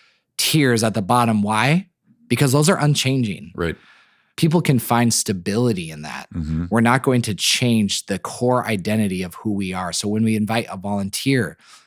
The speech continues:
Speaker 1: or an attender or someone on staff to come on board and be a part of what God's doing here, we can say to them, "This is who we've been,
Speaker 2: Mm-hmm.
Speaker 1: and this is who we're gonna be."
Speaker 2: Right.
Speaker 1: There's some real stability in that.
Speaker 2: Yeah, and I think that's important, uh, to,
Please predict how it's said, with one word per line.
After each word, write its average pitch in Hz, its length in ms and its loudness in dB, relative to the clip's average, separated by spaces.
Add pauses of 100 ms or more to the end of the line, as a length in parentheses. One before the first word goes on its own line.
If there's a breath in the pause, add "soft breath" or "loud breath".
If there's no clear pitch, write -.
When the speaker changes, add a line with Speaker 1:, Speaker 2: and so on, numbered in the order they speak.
(100)
Speaker 1:
or 90 140 -6
an 92 60 -4
attender 120 720 0 (120)
or 98 220 -4
someone 120 320 2
on 101 140 0
staff 117 440 0
to 101 100 -8
come 110 340 -4 (100)
on 120 360 0
board 104 440 0
and 87 140 -10
be 107 100 -4
a 98 80 -4
part - 420 -4
of 95 120 -8
what 101 160 -6
God's 101 240 -6
doing 107 240 -2
here, 82 260 -10 (320 loud breath)
we 113 120 0
can 110 160 0
say 101 200 0
to 98 100 -2
them, 87 280 -4
"This 117 220 2
is 147 160 2
who 147 100 4
we've 139 260 2
been, 110 360 0
Speaker 2:
Mm-hmm. 82 320 -2 (360 loud breath)
Speaker 1:
and 101 160 0
this 101 220 -2
is 104 140 -2
who 107 120 -4
we're 98 160 -2
gonna 90 220 -6
be." - 460 -12
Speaker 2:
Right. 76 100 -4
Speaker 1:
There's 127 160 0
some 139 160 0
real 131 120 2
stability 107 480 -2
in 76 100 -14
that. - 200 -20
Speaker 2:
Yeah, 107 200 4
and 90 100 2
I 131 80 4
think 160 160 -4
that's - 180 -2
important, 82 760 -6 (200)
uh, 76 360 -6 (100)
to, - 280 -10